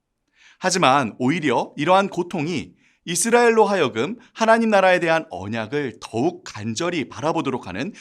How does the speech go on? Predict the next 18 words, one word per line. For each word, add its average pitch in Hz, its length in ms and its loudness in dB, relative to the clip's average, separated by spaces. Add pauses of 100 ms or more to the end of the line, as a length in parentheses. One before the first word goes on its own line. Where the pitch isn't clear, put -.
(100)
성숙의 196 600 -8
도구가 104 360 -10
됩니다. 80 440 -18 (880)
우리는 117 540 -2 (120)
사 - 300 -8
권에서 135 600 -6 (280)
다윗의 220 460 2
자손으로 196 640 -2
오실 131 340 -2
메시아와 101 800 -4 (220)
하나님 240 320 2
나라를 190 340 4
향한 139 340 0
소망을 180 460 0
담은 123 240 -2
시들을 135 380 -4
보게 104 240 -6
되죠. 82 360 -16